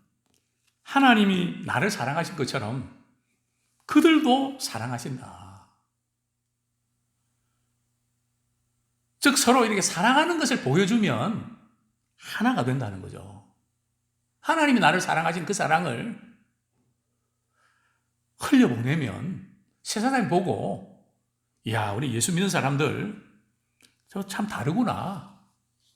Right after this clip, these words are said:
분명히 하나님이 참 계신가 보다." 우리 잘 아는 사랑의 원자탄, 어? 아시죠? 손,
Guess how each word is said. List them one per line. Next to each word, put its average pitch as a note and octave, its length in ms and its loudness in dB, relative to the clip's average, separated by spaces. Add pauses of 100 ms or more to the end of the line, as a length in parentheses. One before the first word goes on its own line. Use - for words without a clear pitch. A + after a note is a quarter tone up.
분명히 F#3+ 300 4
하나님이 G#3+ 880 0 (480)
참 - 200 -20
계신가 - 420 -6
보다." - 540 -14 (600)
우리 G3 120 6
잘 D#3+ 160 4
아는 C#3+ 540 0 (380)
사랑의 G3+ 400 4
원자탄, C3+ 680 0 (1120)
어? F#3+ 280 -12 (2250)
아시죠? A2+ 640 0 (640)
손, G3 400 2